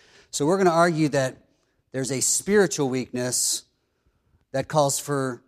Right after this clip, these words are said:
spiritual leaders to implement spiritual measures for spiritual restoration or health.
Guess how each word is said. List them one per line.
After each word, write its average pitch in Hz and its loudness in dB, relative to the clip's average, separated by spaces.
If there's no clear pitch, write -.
spiritual 165 0
leaders 135 0
to 160 -8
implement 143 0
spiritual 156 0
measures 131 0
for - -10
spiritual 135 -2
restoration 131 -2
or 113 -4
health. 110 0